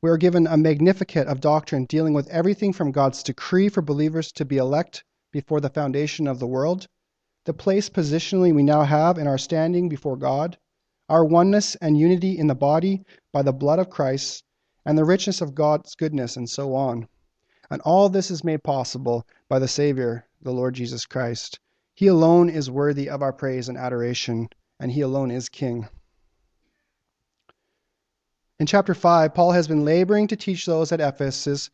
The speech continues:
to walk worthy of the manner in which they were called. And this admonition,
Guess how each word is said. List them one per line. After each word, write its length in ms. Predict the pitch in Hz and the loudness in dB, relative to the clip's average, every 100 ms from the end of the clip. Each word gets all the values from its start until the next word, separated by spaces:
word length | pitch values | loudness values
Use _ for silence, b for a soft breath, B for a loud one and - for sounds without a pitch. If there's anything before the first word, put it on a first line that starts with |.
| b | b
to 120 | - 175 | 0 4
walk 200 | 165 165 | 4 2
worthy 320 | 170 190 214 | 0 0 0
of 80 | 196 | -2
the 80 | |
manner 320 | 185 160 156 151 | -2 -2 -2 -4
in 60 | |
which 180 | 151 - | -6 -6
they 140 | 156 | -4
were 100 | 139 | -4
called. 460 | 135 170 147 123 - _ _ _ _ _ _ _ _ _ | -2 0 0 0 -8 _ _ _ _ _ _ _ _ _
And 100 | 151 | 0
this 160 | 202 - | 2 2
admonition, 720 | 190 202 220 196 160 - 156 | 2 2 2 0 -2 -4 -8